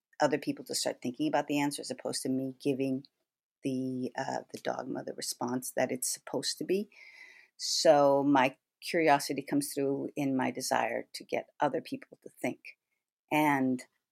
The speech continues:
to really hear the difference in their responses. And, and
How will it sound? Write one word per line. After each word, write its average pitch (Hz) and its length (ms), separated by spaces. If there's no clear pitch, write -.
to 160 140
really 170 260
hear 170 720
the 165 80
difference 180 480
in 151 80
their 143 120
responses. - 720
And, 139 400
and 147 180